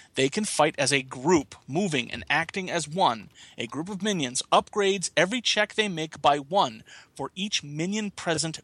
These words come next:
beyond the first in a group. So, for example, if you have a group of three minions and you have a specific skill like, uh, piloting planetary, three minions with pil-, piloting planetary and an agility of three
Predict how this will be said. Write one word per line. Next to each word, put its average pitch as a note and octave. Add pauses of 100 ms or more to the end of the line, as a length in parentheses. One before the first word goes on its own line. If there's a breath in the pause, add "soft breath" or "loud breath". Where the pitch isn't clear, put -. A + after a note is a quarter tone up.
(160)
beyond E3
the D#3
first -
in B2+
a B2
group. B2+ (600 soft breath)
So, A#2
for -
example, C3
if -
you C3
have B2
a A#2+
group C#3
of -
three C#3
minions D3+
and A#2+
you A#2+
have A#2+
a A#2+ (100)
specific -
skill C3
like, A#2+ (240)
uh, B2
piloting D#3
planetary, A#2+ (600 loud breath)
three G3+
minions A3+
with D3
pil-, F#3 (100)
piloting F3+
planetary G3+
and B2+
an B2
agility F3+
of C3
three A3